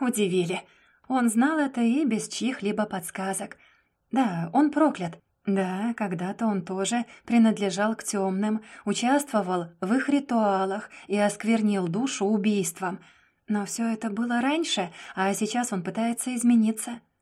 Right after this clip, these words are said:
Получится ли? Нет. Нет,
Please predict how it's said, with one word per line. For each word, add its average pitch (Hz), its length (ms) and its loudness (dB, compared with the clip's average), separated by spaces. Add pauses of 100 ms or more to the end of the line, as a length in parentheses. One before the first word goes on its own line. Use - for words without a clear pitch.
(560)
Получится 214 580 -10
ли? 202 160 -8 (2000)
Нет. 180 480 -6 (1700)
Нет, 196 500 -4